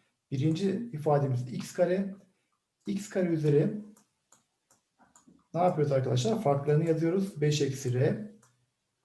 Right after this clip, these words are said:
Tamam. İkinci değişkenimiz, yani ikinci ifademiz ne? Artı A X. Artıyı almamıza gerek yok. A X üzeri R. A çarpı x üzeri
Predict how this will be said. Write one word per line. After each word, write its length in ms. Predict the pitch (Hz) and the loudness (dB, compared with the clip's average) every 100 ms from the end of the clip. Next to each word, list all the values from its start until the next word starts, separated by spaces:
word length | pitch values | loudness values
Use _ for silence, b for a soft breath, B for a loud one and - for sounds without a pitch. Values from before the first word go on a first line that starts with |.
| _ | _
Tamam. 640 | 135 127 120 185 214 208 - - _ _ _ - - - | -8 -4 -2 0 -2 -4 -10 -20 _ _ _ -20 -20 -12
İkinci 360 | - - 170 208 | -8 -4 -2 2
değişkenimiz, 640 | 240 - - 214 196 - | 6 6 4 2 4 2
yani 160 | - - | 0 -4
ikinci 300 | - 180 226 | -2 0 2
ifademiz 500 | 233 175 135 127 123 | 6 6 6 4 4
ne? 320 | 226 240 - 156 | 4 2 2 4
Artı 360 | 156 165 - | 4 4 4
A 240 | 185 165 127 | 6 8 6
X. 220 | 123 - | 0 0
Artıyı 420 | 151 151 147 180 | 2 2 2 2
almamıza 400 | 170 143 127 127 | 2 2 0 2
gerek 320 | 139 143 127 | 4 4 2
yok. 360 | 156 240 - - B B B B _ _ _ _ _ _ | 0 0 -2 -8 B B B B _ _ _ _ _ _
A 360 | 151 175 233 240 | 2 4 4 0
X 500 | 139 - - - - _ - | -2 -6 -10 -14 -20 _ -8
üzeri 600 | 131 123 139 233 247 - - _ _ _ _ _ _ _ _ _ _ _ - | -2 2 4 2 0 -4 -14 _ _ _ _ _ _ _ _ _ _ _ -6
R. 420 | 151 131 123 - - _ _ _ _ _ - | 2 2 0 -8 -20 _ _ _ _ _ -6
A 240 | 139 135 | -4 -2
çarpı 320 | 135 127 123 | -2 -2 -2
x 180 | - - | -6 -4
üzeri 320 | 123 185 240 | -2 0 2